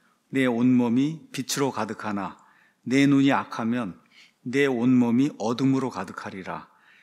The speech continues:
그러므로 내 안에 있는 빛이 어둠이 되면 그 어둠이 얼마나 크겠느냐. 아무도 두 주인을 섬길 수 없나니 이는 그가 한 주인을 미워하고 다른 주인을 사랑하거나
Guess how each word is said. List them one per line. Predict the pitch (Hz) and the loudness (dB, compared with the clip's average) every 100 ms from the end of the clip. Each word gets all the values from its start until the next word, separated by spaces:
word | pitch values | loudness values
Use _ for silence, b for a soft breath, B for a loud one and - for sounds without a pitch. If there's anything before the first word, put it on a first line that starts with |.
| b - | b -6
그러므로 | 139 135 131 135 | 0 2 2 2
내 | 117 127 | 2 2
안에 | 135 135 | 4 4
있는 | 131 127 - | 4 2 -2
빛이 | 120 - 135 131 | -6 -6 -6 -4
어둠이 | 113 113 127 120 | -4 2 2 2
되면 | 107 104 120 101 87 | 0 -2 -2 -4 -6
그 | - | -6
어둠이 | 135 107 117 131 123 | -4 -4 0 2 2
얼마나 | 107 120 123 117 | 0 0 0 -2
크겠느냐. | - 127 123 104 95 90 82 - B B B B B | -6 -6 -2 -2 -2 -6 -8 -16 B B B B B
아무도 | 117 139 147 143 | 2 4 4 0
두 | - 151 | 0 -2
주인을 | 147 147 151 139 | 2 6 6 6
섬길 | - 151 135 | 2 -2 0
수 | - | 0
없나니 | 117 113 110 101 95 | 2 2 2 -2 -2
이는 | 143 131 | 2 4
그가 | 131 123 | 4 -2
한 | 113 180 156 | -4 -2 -2
주인을 | 151 147 143 | 0 2 2
미워하고 | 117 117 110 101 95 107 92 B B B - | 0 -2 -2 -6 -8 -10 -10 B B B -10
다른 | 110 120 135 | -4 0 0
주인을 | 123 123 127 | 2 0 0
사랑하거나 | 123 139 127 120 104 101 135 185 | -4 -6 -4 -2 -2 -4 -4 -6